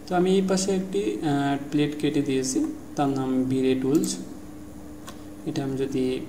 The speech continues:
আহ, টিক চিহ্ন দিয়ে রাখি, তাহলে এটা এই পাশে শো করবে। এবং যদি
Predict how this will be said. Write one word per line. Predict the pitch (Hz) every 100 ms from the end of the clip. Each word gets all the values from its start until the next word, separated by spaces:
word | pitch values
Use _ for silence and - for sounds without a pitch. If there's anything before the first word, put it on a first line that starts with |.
| -
আহ, | 147 147
টিক | 147 139
চিহ্ন | 147 143
দিয়ে | 147
রাখি, | 160 156 - 277 -
তাহলে | 139 131
এটা | 127 131
এই | 127 123 123
পাশে | 127 - 131 127 -
শো | 127
করবে। | 131 - 156 - - - - - - - - - -
এবং | 147 135 135 131 131 - - - - - - - - - - - - - - - - - - - - - - 143
যদি | 143 135 135